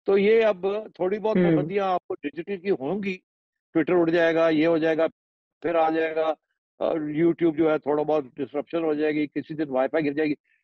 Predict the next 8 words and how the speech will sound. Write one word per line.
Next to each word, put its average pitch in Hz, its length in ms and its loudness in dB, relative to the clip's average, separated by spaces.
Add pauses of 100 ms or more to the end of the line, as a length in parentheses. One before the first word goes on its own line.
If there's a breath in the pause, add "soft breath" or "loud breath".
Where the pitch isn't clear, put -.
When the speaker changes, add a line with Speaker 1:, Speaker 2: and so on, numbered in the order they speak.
(100)
Speaker 1:
ये 202 80 4
चलता 180 320 0
रहेगा, 165 240 2
मगर 156 180 -2
ये 180 100 2 (320)
consistent 175 560 -6
नहीं 151 160 -6
होगा। 104 260 -6